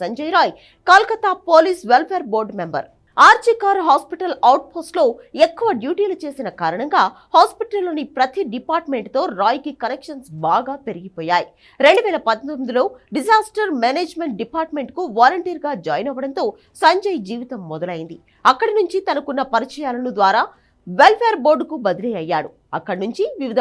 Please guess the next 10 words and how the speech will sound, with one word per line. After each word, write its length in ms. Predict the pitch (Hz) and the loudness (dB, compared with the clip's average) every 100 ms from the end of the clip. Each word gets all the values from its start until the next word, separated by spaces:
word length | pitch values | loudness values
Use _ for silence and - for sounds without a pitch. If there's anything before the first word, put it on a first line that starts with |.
| 247 | 0
పోస్టుల్లో 420 | 285 370 - 349 381 415 | -2 -2 -2 -2 -2 -4
వివిధ 180 | 277 185 175 | 0 0 2
ప్రాంతాలకు 480 | 247 320 381 339 302 - | 0 0 -4 -10 -10 -6
ట్రాన్స్‌ఫర్ 400 | 175 226 - 294 | -6 -6 -6 -8
అవుతూ 200 | 285 311 208 _ _ - | -6 -6 -8 _ _ 0
ప్రస్తుతం 400 | 339 403 392 339 330 | 0 0 -6 -4 -4
సివిక్ 280 | 349 427 403 | -4 -4 -2
వాలంటీర్గా 540 | 294 311 320 320 220 220 208 | 0 0 -4 -8 -4 -4 -4
పనిచేస్తున్నాడు. 720 | 180 180 190 - 175 160 - _ _ - | -8 -10 -18 -12 -6 -4 -6 _ _ 2
వెళ్లిన 320 | 294 415 427 | 4 6 2